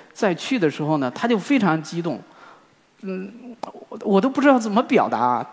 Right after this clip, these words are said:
他就告诉我，他戴上这个助听器之后，他可以看《新闻联播》了。原来他一直戴助听器，看《新闻联播》，他听不懂，<laughs> 听不了那个《新闻联播》的那说的话，就用了我们那个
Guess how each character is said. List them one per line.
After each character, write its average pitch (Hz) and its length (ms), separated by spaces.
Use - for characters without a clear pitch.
他 311 180
就 294 140
告 269 180
诉 208 160
我， 135 300
他 262 160
戴 262 180
上 214 180
这 208 100
个 190 100
助 202 140
听 190 180
器 185 80
之 202 160
后， 170 180
他 262 80
可 240 160
以 226 60
看 220 200
《新 226 160
闻 208 60
联 151 180
播》 165 220
了。 156 100
原 226 260
来 277 120
他 269 160
一 349 160
直 262 140
戴 226 140
助 226 120
听 220 160
器， 208 220
看 269 160
《新 269 140
闻 254 80
联 214 140
播》， 226 120
他 226 120
听 294 260
不 302 40
懂， 190 220
<laughs> - 220
听 302 220
不 320 60
了 151 220
那 165 120
个 165 260
《新 214 220
闻 196 60
联 165 120
播》 175 200
的 170 100
那 151 160
说 165 180
的 156 80
话， 156 240
就 269 160
用 226 200
了 202 40
我 143 160
们 131 140
那 156 100
个 120 180